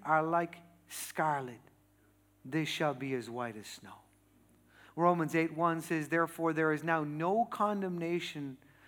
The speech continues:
for those who are in Christ Jesus." And here's what we need to understand, why there is no more shame.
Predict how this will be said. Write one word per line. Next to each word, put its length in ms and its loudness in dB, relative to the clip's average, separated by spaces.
for 120 -2
those 460 2
who 140 -2
are 160 0
in 340 -4
Christ 600 -6
Jesus." 720 -14
And 80 -10
here's 160 -2
what 120 2
we 120 2
need 200 0
to 80 0
understand, 540 -4
why 240 8
there 160 2
is 100 -2
no 160 -2
more 200 -6
shame. 360 -12